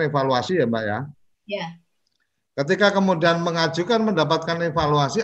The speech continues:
Speaker 1: ada nggak ketentuan bahwa ketika selesai diajukan dalam batas waktu tertentu tidak ada apa, tidak ada respon atau tidak ada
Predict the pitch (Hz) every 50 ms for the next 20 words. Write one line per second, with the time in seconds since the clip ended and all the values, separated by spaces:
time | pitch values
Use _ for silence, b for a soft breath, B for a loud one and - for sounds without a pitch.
0 | - 185 190 185 185 254 294 311 269 151 - - - 151 151 170 156 147 165 165
1 | 160 156 151 147 139 127 113 104 113 123 113 107 90 - - _ _ _ _ _
2 | _ _ - 151 147 147 208 240 220 240 240 220 214 202 - - 190 185 185 -
3 | 190 190 175 147 156 170 151 143 143 147 131 107 - - 120 127 156 190 185 -
4 | 139 131 127 131 120 - 117 120 - 131 120 107 143 165 185 - - 202 - -
5 | 165 151 147 156 156 156 156 165 147 151 208 208 208 - 180 - - 151 147 143
6 | 147 156 135 127 113 104 98 - - _ _ _ _ _ - 127 123 123 123 147
7 | 170 190 190 180 139 135 123 117 107 123 117 117 113 135 127 - - - 202 202
8 | 185 165 143 151 147 143 156 147 147 143 123 123 120 - - 127 127